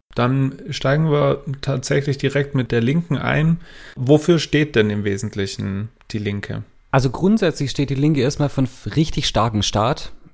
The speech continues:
Speaker 2: Aus, aus dieser klassischen Tradition heraus, dass der Staat umverteilen soll, dass der Staat die, den Markt einhegen soll, also soll,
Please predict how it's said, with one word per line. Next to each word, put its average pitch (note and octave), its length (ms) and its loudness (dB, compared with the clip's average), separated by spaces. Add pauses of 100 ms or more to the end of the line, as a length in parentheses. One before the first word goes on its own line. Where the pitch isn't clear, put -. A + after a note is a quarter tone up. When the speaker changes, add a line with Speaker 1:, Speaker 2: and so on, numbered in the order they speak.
(140)
Speaker 2:
Aus, - 380 -6
aus - 160 -6
dieser A2+ 200 -4
klassischen C3 480 -2
Tradition A2+ 460 -2
heraus, A#2+ 320 0
dass A#2 160 -2
der G#2+ 140 -2
Staat G#2 420 -2
umverteilen B2+ 600 0
soll, A#2 180 -2
dass G#2+ 180 -4
der G2+ 80 -2
Staat G#2 580 -2
die, A2 300 0 (240)
den G#2+ 140 2
Markt A#2 340 2
einhegen C3+ 680 2
soll, C3+ 360 2
also G#2+ 180 2
soll, F#2 360 -2